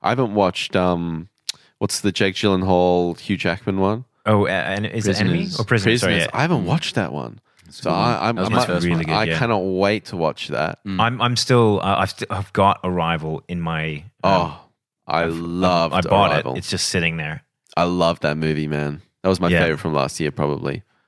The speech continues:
Speaker 1: Hey, just quickly, guess who's replaced him?
Speaker 2: Hans
Speaker 1: The
Speaker 2: Zimmer.
Speaker 1: big boss, Hans Zimmer.
Speaker 2: Sorry, did
Speaker 3: Hans
Speaker 2: I ruin the,
Speaker 3: Zimmer.
Speaker 2: the <laughs>
Speaker 1: That's fine.
Speaker 2: Yeah, uh, Hans Zimmer and, uh, Benjamin Wolfish.
Speaker 1: So they're gonna be scoring.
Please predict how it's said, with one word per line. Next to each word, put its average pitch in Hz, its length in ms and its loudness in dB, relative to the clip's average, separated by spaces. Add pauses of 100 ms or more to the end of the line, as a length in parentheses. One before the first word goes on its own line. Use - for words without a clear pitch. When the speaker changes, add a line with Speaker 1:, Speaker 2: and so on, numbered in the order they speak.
(380)
Speaker 1:
Hey, 143 100 2
just 160 220 0
quickly, 117 580 0 (480)
guess 147 240 0
who's 117 180 0
replaced 104 520 -2
him? 98 220 -8 (640)
Speaker 2:
Hans 98 240 2
Speaker 1:
The 104 40 0
Speaker 2:
Zimmer. 113 120 2
Speaker 1:
big 113 420 0
boss, 107 440 2
Hans 101 540 -2
Zimmer. 80 520 -6
Speaker 2:
Sorry, 80 160 -4
did 73 80 -4
Speaker 3:
Hans 82 400 0
Speaker 2:
I - 40 0
ruin 85 160 0
the, 104 60 -2
Speaker 3:
Zimmer. 92 400 -2
Speaker 2:
the 85 380 -4 (140)
<laughs> - 140 -4
Speaker 1:
That's - 200 -4
fine. 104 340 -2 (300)
Speaker 2:
Yeah, 104 380 2
uh, 104 40 2
Hans 123 220 0
Zimmer 123 200 2
and, 107 400 0
uh, 104 260 4
Benjamin 92 680 -2 (160)
Wolfish. - 500 -6 (120)
Speaker 1:
So - 180 2
they're 90 180 2
gonna 90 220 0
be 85 320 2
scoring. 85 760 0